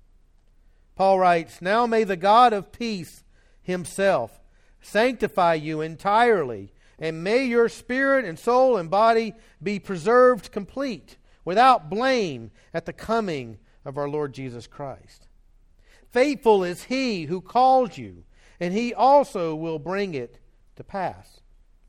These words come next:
Brethren, pray for us. Greet all the brethren with a holy kiss."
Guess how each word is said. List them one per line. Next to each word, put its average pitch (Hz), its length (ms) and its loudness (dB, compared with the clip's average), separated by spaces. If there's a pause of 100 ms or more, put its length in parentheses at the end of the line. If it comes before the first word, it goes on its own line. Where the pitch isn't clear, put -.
(120)
Brethren, 185 500 -6 (760)
pray 254 340 2
for 175 260 -6
us. - 540 -12 (1500)
Greet 233 260 -2
all 233 220 8
the 233 100 4
brethren 202 540 2
with 160 140 -6
a 143 60 -8
holy 202 320 0
kiss." - 580 -4